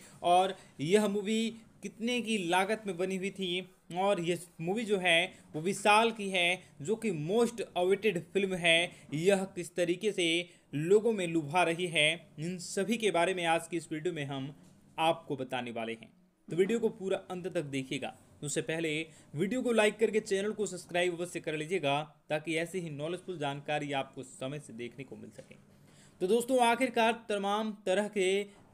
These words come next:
कयासों से और तमाम तरह की बातों से लेकर अभी तक विशाल की सबसे मोस्ट अवेटेड फिल्म जो है चक्रा, वह सभी सिनेमाघरों में रिलीज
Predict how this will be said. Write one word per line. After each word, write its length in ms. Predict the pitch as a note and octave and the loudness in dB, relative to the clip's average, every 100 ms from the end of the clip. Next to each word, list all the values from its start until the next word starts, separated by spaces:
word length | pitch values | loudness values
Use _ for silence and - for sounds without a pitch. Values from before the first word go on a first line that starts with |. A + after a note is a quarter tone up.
| - | -6
कयासों 400 | F3 F3+ F#3+ G#3 | 2 4 4 0
से 360 | G#3 F#3 F3 F3 - - D#3+ | 0 0 0 -2 -12 -10 -6
और 220 | F3+ - | -6 -4
तमाम 420 | F3 F#3 G#3 G3 - | -4 -2 -4 -4 -2
तरह 180 | F3 F#3 | -2 -2
की 140 | F3+ | -2
बातों 320 | D3+ E3 F3+ | -2 -2 -4
से 140 | E3+ D3 | -8 -6
लेकर 500 | E3 D#3+ D3+ D#3 - - - F3+ | -4 2 2 0 -6 -20 -4 -2
अभी 160 | F#3+ | 0
तक 220 | A3+ G#3 F#3+ | -2 -4 -4
विशाल 440 | C#3+ D3 G3 G#3+ | -10 0 4 4
की 140 | G#3+ F3+ | 0 -8
सबसे 260 | F3 - | -10 -8
मोस्ट 440 | E3 D3+ G3+ G#3 - | -6 -4 -4 -4 -6
अवेटेड 560 | - E3+ F3+ F3+ F3+ C#3 - | -2 0 0 0 -2 -2 -6
फिल्म 200 | F#3 G3+ | -4 -4
जो 120 | E3+ | -4
है 380 | E3 D#3 D#3+ E3 - - | 0 0 0 -4 -16 -20
चक्रा, 640 | - F3+ F3+ E3+ D3+ D#3+ - - - | -4 -4 0 2 2 2 -6 -18 -12
वह 360 | C3 D#3+ F3 F#3 - - | 2 2 2 -2 -14 -20
सभी 440 | - - A3 A3+ | -14 0 2 2
सिनेमाघरों 600 | A3+ - F3 E3+ C#3+ E3+ | -2 -4 -4 -2 -2 -4
में 320 | E3+ D3+ D#3 - - D3 | -4 -4 -6 -10 -6 -2
रिलीज 460 | D3 F3+ F#3 C#3 | 2 0 -2 -6